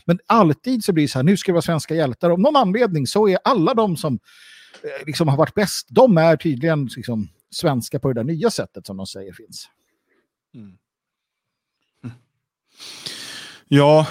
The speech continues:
Speaker 2: eh, nej, men som sagt, det, det är en, det är en, eh, tydlig trend och jag, jag är helt inne på,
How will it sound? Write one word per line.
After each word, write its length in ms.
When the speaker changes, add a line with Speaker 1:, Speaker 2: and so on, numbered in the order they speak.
Speaker 2:
eh, 480
nej, 240
men 60
som 100
sagt, 180
det, 60
det 140
är 40
en, 200
det 120
är 60
en, 160
eh, 580
tydlig 380
trend 280
och 60
jag, 120
jag 100
är 40
helt 200
inne 220
på, 460